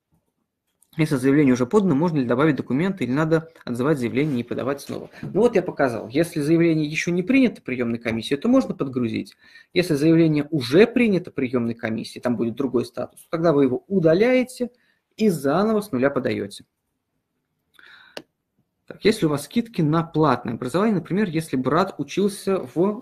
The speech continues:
вашем вузе? А, что касается обучения в колледже, то на обучение в колледже скидки не предусмотрены.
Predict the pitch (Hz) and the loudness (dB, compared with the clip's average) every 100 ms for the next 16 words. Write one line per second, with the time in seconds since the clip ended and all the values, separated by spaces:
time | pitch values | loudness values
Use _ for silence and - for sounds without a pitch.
0 | 123 139 156 151 139 131 127 - - _ | -2 0 0 -4 -6 -2 -2 -2 -12 _
1 | - - - _ _ _ _ _ _ 143 | -20 -20 -20 _ _ _ _ _ _ 0
2 | 143 147 143 143 - - _ _ _ _ | 2 2 2 0 -4 -14 _ _ _ _
3 | _ _ _ _ _ _ _ _ _ _ | _ _ _ _ _ _ _ _ _ _
4 | _ _ - - 180 175 147 - 165 139 | _ _ -8 2 4 4 -4 0 0 0
5 | - - - 135 160 165 170 135 123 127 | -2 -12 -6 -4 -2 -2 -2 0 -2 -4
6 | - _ 139 117 135 160 208 226 226 165 | -12 _ 0 0 -2 -2 0 0 -2 0
7 | 160 147 147 _ - 147 135 131 131 131 | 2 2 -4 _ -4 0 0 -2 -4 -4
8 | 123 120 - 131 175 214 226 - 135 - | -4 -6 -2 0 2 0 -2 -6 -12 -6
9 | 202 131 127 165 170 - 117 113 117 110 | -2 -2 -2 -4 -6 -6 -8 -8 -10 -10